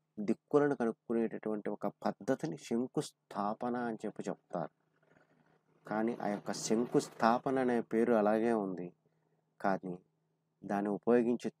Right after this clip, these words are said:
తీరు మాత్రం భ్రష్టు పట్టిపోయిందన్నమాట. తర్వాత ఖచ్చితంగా నా యొక్క వీడియోలో యొక్క శంకుస్థాపన ఏమిటి అనేది నేను సవివరంగా మీకు ఎక్స్‌ప్లెయిన్ చేసి చెప్తాను.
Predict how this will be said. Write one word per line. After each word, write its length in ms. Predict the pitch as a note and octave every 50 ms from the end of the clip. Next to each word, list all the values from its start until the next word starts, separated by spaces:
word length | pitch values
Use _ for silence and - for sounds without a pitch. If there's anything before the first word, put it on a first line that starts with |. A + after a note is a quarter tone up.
| _ -
తీరు 260 | - A#2+ C3+ C#3 C#3+
మాత్రం 540 | C3+ - A#2 A2 - _ - - G#2 G#2+ G2
భ్రష్టు 400 | F2 - G2+ G2 - _ - C#3+
పట్టిపోయిందన్నమాట. 1160 | - B2+ A#2 _ - G2+ - F2+ F2 E2+ E2 D#2 D2+ D2+ D2 C#2+ - - - _ _ - - - - _ _ _ _ _ _ _ _ _ _ _ _ _ _ _ _ _ _ _ _ _ _ _ _ _ _ -
తర్వాత 360 | F2+ F2 F2+ G2 G#2+ G#2+ -
ఖచ్చితంగా 720 | A2+ - G2 - _ - - G#2+ - A#2 A#2 A#2 A#2 A#2
నా 160 | A2+ A2 G#2+ G2+
యొక్క 260 | F#2+ F#2 _ - G2
వీడియోలో 480 | F2+ F2 F2 F2+ G2 G2 G2+ G2 F#2+
యొక్క 260 | - - - _ _ -
శంకుస్థాపన 920 | - - G#2+ G#2 G2+ - A2+ - _ _ _ - G#2+ G#2+ G#2 - G2+ G2+
ఏమిటి 480 | F#2+ F#2 F#2 G2 G2+ G2+ G#2 _ A2 G#2
అనేది 300 | F#2+ F2 F2+ F#2+ G2 F#2
నేను 240 | F#2 F2+ F2+ A2 - _ _ _ _ _ _ _ _ _ _ _ _
సవివరంగా 880 | - - - - - - G#2+ G#2+ A#2 B2 A#2 A#2+ A2+ A#2 G#2+ G#2+ A2
మీకు 260 | G#2+ G#2+ G2 F2+ _ F2
ఎక్స్‌ప్లెయిన్ 480 | D#2 _ - _ - G#2 G2+ G2 F#2+ - -
చేసి 120 | F2+ D#2 -
చెప్తాను. 480 | - - - _ _ _ F2 D#2+ D2 C#2+